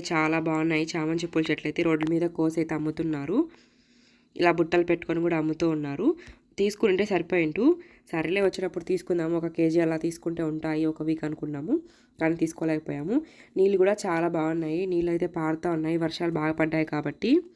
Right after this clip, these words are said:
ఇంకా ఈ ప్లేస్కి వచ్చేతలకి అద్దితాకి వామిటింగ్ అయిందనమాట. పాపం చాలా డీలా పడిపోయింది. వామిటింగ్ చేసుకున్న తర్వాత అయితే కొంచెం బాగా అనిపించింది అద్దితాకి.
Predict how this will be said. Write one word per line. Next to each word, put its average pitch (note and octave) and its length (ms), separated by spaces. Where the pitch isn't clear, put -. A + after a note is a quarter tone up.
ఇంకా G#3+ 240
ఈ G#3+ 120
ప్లేస్కి A3+ 380
వచ్చేతలకి G#3+ 460
అద్దితాకి G3 480
వామిటింగ్ F3+ 440
అయిందనమాట. D#3+ 440
పాపం E3 360
చాలా D#3+ 280
డీలా D#3+ 240
పడిపోయింది. D#3+ 540
వామిటింగ్ F3+ 400
చేసుకున్న F3 400
తర్వాత E3 300
అయితే E3 140
కొంచెం E3 400
బాగా D#3+ 220
అనిపించింది D#3+ 460
అద్దితాకి. D#3 560